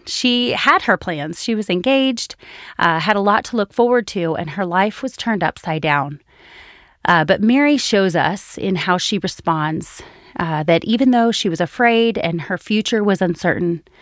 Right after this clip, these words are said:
she proved that she had spent time with God. She had treasured his word, and she knew his character. Um, and there was joy in his presence. I love Psalm sixteen eleven. It says, "You make known to me the path of life.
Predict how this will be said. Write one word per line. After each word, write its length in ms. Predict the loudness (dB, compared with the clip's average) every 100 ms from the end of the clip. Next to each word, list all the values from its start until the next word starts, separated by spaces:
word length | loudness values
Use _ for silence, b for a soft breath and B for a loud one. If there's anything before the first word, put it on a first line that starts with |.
| B B B
she 200 | -2 0
proved 480 | 2 4 4 2 0
that 160 | -2
she 240 | 0 0 2
had 120 | 0
spent 300 | 0 -2 0
time 320 | -2 -2 0
with 180 | 0 -2
God. 440 | -6 -6 -8 -10 -16 _ _ _
She 220 | -6 0
had 120 | 0
treasured 460 | 2 2 2 2 0
his 220 | -2 -6
word, 480 | -2 0 2 0 -4 B B B B -4
and 120 | -2
she 160 | 4
knew 280 | 6 6 4
his 200 | 2 -2
character. 680 | -4 2 2 2 -2 -8 -8 -16 B B B B B 0
Um, 300 | 2 2 0
and 260 | 0 2
there 140 | 4 2
was 220 | 2 -4
joy 480 | 0 4 6 4 2
in 160 | -2
his 180 | -4 -6
presence. 580 | -4 0 0 0 -4 -2
I 120 | 0
love 280 | 2 2 0
Psalm 240 | 0 0
sixteen 460 | 0 -4 -8 -2 2
eleven. 380 | 4 2 2 0
It 100 | -2
says, 420 | -2 0 0 0
"You 160 | 4 4
make 280 | 4 0
known 260 | 0 2 2
to 140 | 0
me 180 | 0 0
the 100 | -2
path 380 | -4 0 0 -2
of 100 | -4
life. 440 | 0 0 -2 -14